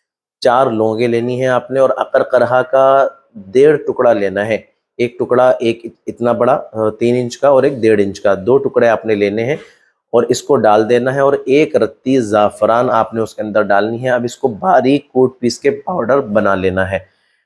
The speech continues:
ठीक है, पाउडर बनाने के बाद अब आपने क्या करना है, पाँच सौ मिलीग्राम वाले कैप्सूल आप ले लीजिए।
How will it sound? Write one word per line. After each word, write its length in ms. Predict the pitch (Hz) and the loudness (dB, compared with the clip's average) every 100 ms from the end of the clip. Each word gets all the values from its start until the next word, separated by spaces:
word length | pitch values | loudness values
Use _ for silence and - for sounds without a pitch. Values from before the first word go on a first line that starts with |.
| _ | _
ठीक 180 | 139 139 | -2 0
है, 60 | 160 | 0
पाउडर 380 | - 135 120 131 | 2 2 2 0
बनाने 380 | 113 110 117 | 0 0 0
के 120 | 123 131 | -2 0
बाद 260 | 127 135 123 | 0 0 0
अब 100 | 143 | 0
आपने 260 | 135 135 | -2 -4
क्या 160 | 127 120 | -2 -2
करना 300 | 120 107 120 | -2 -4 -4
है, 220 | 127 143 | -4 -6
पाँच 520 | 139 _ 113 123 120 | -8 _ 0 2 -2
सौ 260 | - - 143 | -6 0 0
मिलीग्राम 1200 | 131 104 120 127 127 _ _ _ - 113 117 120 | 0 0 0 0 -4 _ _ _ -6 -2 0 2
वाले 240 | 113 104 101 | 2 0 -2
कैप्सूल 640 | - 107 - - 139 135 113 | -2 -4 -4 -2 0 2 2
आप 200 | 117 113 | 0 0
ले 120 | 104 | -4
लीजिए। 420 | 101 107 107 127 | -4 -8 -6 -4